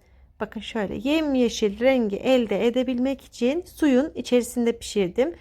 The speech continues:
Üstünde kahverengi yapı olmamış oluyor bu şekilde. Daha güzel yemyeşil bir renk elde etmiş oluyorsunuz.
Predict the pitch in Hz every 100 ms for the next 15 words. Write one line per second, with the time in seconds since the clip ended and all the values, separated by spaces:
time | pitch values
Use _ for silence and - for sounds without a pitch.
0 | - - - 330 - 330 330 359 294 254
1 | 277 294 294 285 294 269 - 294 285 233
2 | 254 247 214 202 202 180 185 185 220 214
3 | - 185 226 294 311 - - 240 233 285
4 | 240 - 196 208 214 262 302 262 220 -
5 | 262 269 220 233 277 240 240 226 214 202
6 | 196 185 202 - 190 185 180 - 202 330